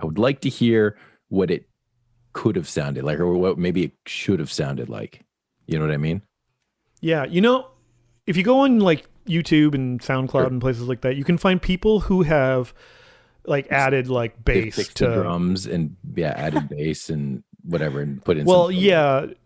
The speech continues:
Speaker 2: to, to earlier Metallica stuff. So I wouldn't be surprised if you can find people who have fixed
Speaker 1: Right.
Speaker 2: yeah, the drums or whatever, uh, maybe added a little, a little more production <laughs> to these,
Speaker 1: And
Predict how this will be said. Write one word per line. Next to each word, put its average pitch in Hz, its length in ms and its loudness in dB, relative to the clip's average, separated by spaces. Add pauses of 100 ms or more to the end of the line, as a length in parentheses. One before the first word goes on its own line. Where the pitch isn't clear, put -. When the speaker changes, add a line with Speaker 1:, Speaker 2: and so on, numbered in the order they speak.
Speaker 2:
to, 170 320 4
to 151 380 2
earlier 156 280 4
Metallica 160 400 0
stuff. 190 200 -2
So 139 280 4
I 139 120 2
wouldn't 190 240 4
be 214 80 0
surprised 143 380 0
if 120 80 -6
you 131 80 -4
can 127 160 -4
find 131 280 0
people 127 340 -2
who 123 160 -2
have 113 160 -6
fixed - 560 -8 (480)
Speaker 1:
Right. 80 280 -4 (100)
Speaker 2:
yeah, 123 340 0
the 135 80 2
drums 123 540 -2
or 113 120 -4
whatever, 117 640 -2 (340)
uh, - 200 -14 (180)
maybe 143 320 0
added 127 260 0
a 127 60 -4
little, 123 240 -4 (480)
a 139 60 -2
little 131 240 -2
more 131 200 -2
production 131 540 -4
<laughs> - 300 2
to - 160 2
these, 165 180 2
Speaker 1:
And 123 120 0